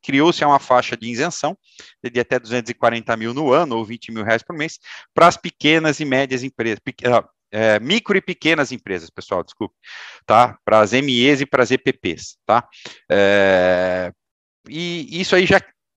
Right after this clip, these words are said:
já desestimula ou estimula a empresa a não crescer,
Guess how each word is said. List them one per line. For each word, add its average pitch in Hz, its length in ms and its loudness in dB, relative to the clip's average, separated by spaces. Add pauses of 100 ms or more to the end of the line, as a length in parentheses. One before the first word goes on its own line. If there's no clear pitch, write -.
(120)
já - 440 -2 (160)
desestimula 190 840 2
ou 180 160 6
estimula 160 760 0
a 147 160 4
empresa 175 460 2
a 165 40 2
não 175 200 -2
crescer, 175 800 -4